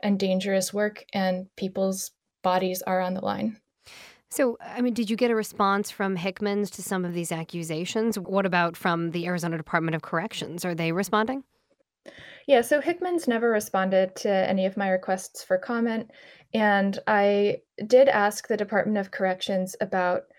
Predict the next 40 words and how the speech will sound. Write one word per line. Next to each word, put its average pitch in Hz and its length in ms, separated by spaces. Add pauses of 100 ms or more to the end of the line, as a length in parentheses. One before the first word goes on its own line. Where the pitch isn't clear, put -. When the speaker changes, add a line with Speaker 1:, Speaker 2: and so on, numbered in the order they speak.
(240)
Speaker 1:
some 214 360
injuries, - 840
and 190 180
I 185 560 (600)
did 202 200
not 185 360 (260)
get - 280 (140)
a 185 100
response. - 720 (200)
Speaker 2:
So 254 120
the 247 100
last 269 260
thing 226 200
I 175 40
wanna 165 200
hit 160 180
on 156 160
here, 147 320
Elizabeth, 156 460
before 165 260
we 160 100
let 151 140
you 160 80
go, 151 220
is 156 120
just, - 300
uh, 160 220 (560)
one 247 280
of 226 100
the, 202 200
I 185 100
think, 196 240
sadder 170 440
notes 151 320
in 156 40
the 143 80
piece 143 300
is, 180 180
is, 175 220
um, 156 380